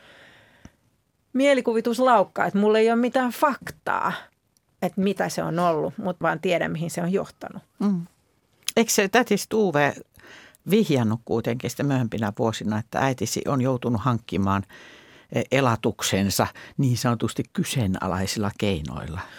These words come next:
Speaker 1: Joo, joo, joo. Sehän tuli mulle, niinku, mä oon aika nuori ollut silloin, kun mä oon keskustellut Tuuvesta ja mä en tiedä,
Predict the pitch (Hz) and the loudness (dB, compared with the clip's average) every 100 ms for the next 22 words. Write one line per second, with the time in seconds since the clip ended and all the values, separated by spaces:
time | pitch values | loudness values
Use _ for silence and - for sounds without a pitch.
0 | - - 208 320 370 359 311 311 208 147 | -20 -6 -2 0 -2 -2 -2 -2 -2 -2
1 | - _ - 240 233 185 220 233 262 254 | -10 _ -4 -2 0 0 0 0 0 0
2 | 220 220 220 226 226 - _ _ _ _ | 0 0 0 -2 -2 -8 _ _ _ _
3 | _ _ _ 160 208 175 170 175 151 - | _ _ _ -2 0 2 2 2 0 -4
4 | - 233 269 262 240 233 214 254 233 226 | -4 2 4 4 4 2 0 0 0 0
5 | 214 214 226 214 202 - 208 202 - 214 | 0 2 0 0 -4 -4 -2 -2 -4 -2
6 | 202 202 196 185 190 196 196 226 | 0 0 0 0 0 0 2 2